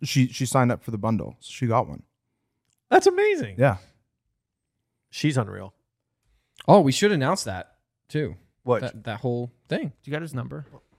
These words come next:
Speaker 2: Announce what?
Speaker 1: I
Speaker 3: S E U.
Speaker 1: don't.
Speaker 2: Oh yeah, we got
Speaker 4: All
Speaker 2: an
Speaker 4: right,
Speaker 2: S-
Speaker 4: I'll give it to you.
Speaker 2: Chris, we got an S E U th-, announcement. Why don't you announce it for us?
Speaker 4: Our S E U announcement is that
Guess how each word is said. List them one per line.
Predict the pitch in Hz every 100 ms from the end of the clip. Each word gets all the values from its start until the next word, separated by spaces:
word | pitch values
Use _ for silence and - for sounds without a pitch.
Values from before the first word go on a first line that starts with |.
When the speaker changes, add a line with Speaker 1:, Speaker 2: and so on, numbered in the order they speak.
| _
Speaker 2:
Announce | 185 202 190
what? | 240 156 - -
Speaker 1:
I |
Speaker 3:
S | 151 -
E | 202
U. | 311 381
Speaker 1:
don't. | 95 - _ 139
Speaker 2:
Oh |
yeah, | 160 147 139
we |
got | 139
Speaker 4:
All | 139
Speaker 2:
an |
Speaker 4:
right, | 131
Speaker 2:
S- |
Speaker 4:
I'll | 143
give | 139
it | 120
to |
you. | 95 - _ _
Speaker 2:
Chris, | 175 135
we | 160
got |
an | 147
S | 135 139
E |
U | 123
th-, | 107 _ 131
announcement. | 113 104 - 110
Why | 123
don't | 123
you | 113
announce | 101 -
it | 104
for | 98 92
us? | - _ _ 131
Speaker 4:
Our | 127
S | 135 147
E |
U | 127
announcement | 113 123 - 117
is | 107
that | 110 104 _